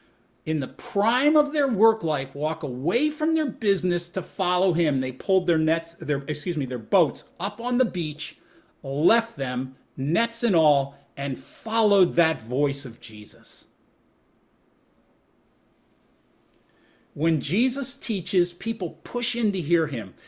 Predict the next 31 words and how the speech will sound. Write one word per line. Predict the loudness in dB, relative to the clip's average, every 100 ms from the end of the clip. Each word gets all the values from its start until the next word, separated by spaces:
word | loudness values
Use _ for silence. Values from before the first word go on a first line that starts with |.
| -20 _
When | 0 2 2
he | 0 -4
speaks, | -8 -10 -6 -2 0 0 -4 -8
even | -6 -2 -2
silently, | -2 -6 -6 -2 -2 -2 -4 -6
fish | -6 -4 -2 -4
swarm | -6 -2 0 0 0 -2
toward | -2 0 4 4 2
him. | 2 2 0 -8 -20 -8
When | -2 2 0
he | 2 2 2 0 -8
calls, | -14 -12 -8 -2 2 0 -2 -14 -20 _ _ _ _ _ -10
grown | 0 6 8 10 8 4 -2
adults | -4 -4 0 6 6 4 -10
drop | -10 -10 -8 -16 _ -6
everything | -2 0 0 -2 0 0
they've | 2 0
worked | 2 -2 -2
for | -8 -6 -6
and | -8
follow | -8 -8 -10
him. | -16 -20 _ _ _ _ _ _ _ _ _ _ _ _ _ _ _ _ _ _ _ _ _ _ -4
Now, | 0
what | 2 2
does | 0
this | -2 0
all | 2 2
mean | -2 -2 -4
tonight | -4 -4 -4 -4 -8
for | -14 -16
you | -12 -4 -2 -2 -4 -8